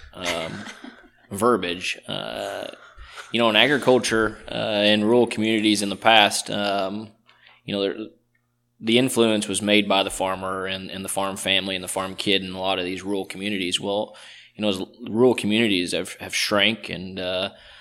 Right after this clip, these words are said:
um, folks have moved on to, to different employment opportunities and different things as obviously technology has improved to allow folks to do different things and, and really the willingness of, you know, I would even say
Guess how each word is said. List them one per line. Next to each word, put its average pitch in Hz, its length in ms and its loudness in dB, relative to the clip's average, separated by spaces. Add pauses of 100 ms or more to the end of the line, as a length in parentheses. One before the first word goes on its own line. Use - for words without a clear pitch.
(180)
um, 95 460 -2
folks 110 320 2
have 98 160 -2
moved 110 260 2
on 104 380 2
to, 95 300 -2
to 92 160 -2
different 98 360 0
employment 98 460 -4
opportunities 101 720 -4
and 98 120 -6
different 104 300 -4
things 98 480 -2
as 98 220 -2 (100)
obviously 101 460 -2
technology 98 640 -4
has 98 140 -4
improved 104 580 -2
to 101 160 -2
allow 98 440 2
folks 101 400 -4
to 101 120 -6
do 104 240 -4
different 107 340 -4
things 101 360 -2
and, 98 240 -10
and 113 140 -4
really 127 200 2
the 104 100 0
willingness 110 540 0
of, 95 300 -4 (920)
you 107 100 -6
know, 107 140 -4
I 110 140 4
would 98 160 2
even 95 220 -4
say 101 540 0